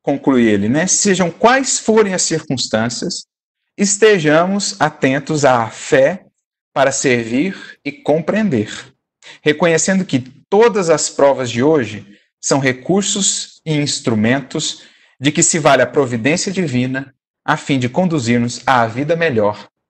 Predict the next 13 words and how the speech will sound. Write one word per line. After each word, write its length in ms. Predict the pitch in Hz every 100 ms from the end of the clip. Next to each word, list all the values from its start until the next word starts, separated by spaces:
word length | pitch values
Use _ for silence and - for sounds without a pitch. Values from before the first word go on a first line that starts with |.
| _ _
de 80 | 117
amanhã." 460 | 110 123 104 98 - _ _ _ _ _ _ _ _ _ _ _ -
Então, 460 | 120 147 113 101 - - _ 139
enquanto 420 | 127 196 196 -
cristãos, 840 | 139 127 - 190 175 117 - - - - _ _ _ _ _ _
cabe-nos 460 | 156 175 180 165 -
reconhecer 520 | - 147 127 - 147
que 120 | 151
Jesus 300 | 160 147 139
não 160 | 151 156
nos 140 | 170
prometeu 440 | 190 202 214 175
facilidades. 1040 | 180 190 - 208 240 147 107 - - -